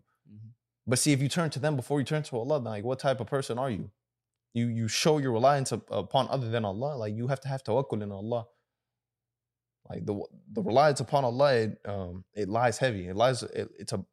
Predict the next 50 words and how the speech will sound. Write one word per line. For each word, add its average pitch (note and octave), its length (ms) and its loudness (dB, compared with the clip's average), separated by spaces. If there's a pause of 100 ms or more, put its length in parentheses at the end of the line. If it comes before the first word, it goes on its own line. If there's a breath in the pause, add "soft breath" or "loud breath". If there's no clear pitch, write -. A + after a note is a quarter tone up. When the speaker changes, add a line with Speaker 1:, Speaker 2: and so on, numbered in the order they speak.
(240)
Speaker 2:
it's - 100 -12
a G2+ 40 -8
heavy D#3+ 220 2
burden C3+ 380 2
to - 140 -4
bear C3+ 300 2
because G#2+ 360 -2
it's, - 460 -8
you A#2 100 -4
know, A2 80 -2
it's G#2 120 -4
not D#3 120 2
something A#2+ 300 -4
easy C#3 160 0
Speaker 1:
Something A#2+ 260 2
Speaker 2:
to A2+ 40 2
build. B2 200 4
Speaker 1:
it's A2+ 160 -4
a, - 80 -4
it'll, A#2+ 360 -4
it's F#2+ 120 -20
something, A2+ 400 -6
like, F2+ 240 -12 (840)
Speaker 2:
It's A#2+ 120 -2
not D#3 120 2
something E3 160 2
Speaker 1:
deals D#3 140 6
with, D#3 100 6
Speaker 2:
easy C#3+ 60 6
Speaker 1:
it C#3 40 6
Speaker 2:
to - 40 8
Speaker 1:
deals - 120 6
with C3 120 6
your B2+ 120 4
Speaker 2:
build, - 40 -4
you - 60 -4
Speaker 1:
faith. D3+ 140 6
Speaker 2:
know? A2 100 2
Speaker 1:
It's, G#2 120 -2
like, A#2 140 0
something B2+ 240 -2
you A2+ 60 4
have A#2+ 100 0
to G#2+ 60 0
have A2+ 120 0
you - 120 -10 (260)
true A2 140 0
Speaker 2:
Yeah. G#2 80 4
Speaker 1:
iman A2+ 360 -4
for. - 260 -14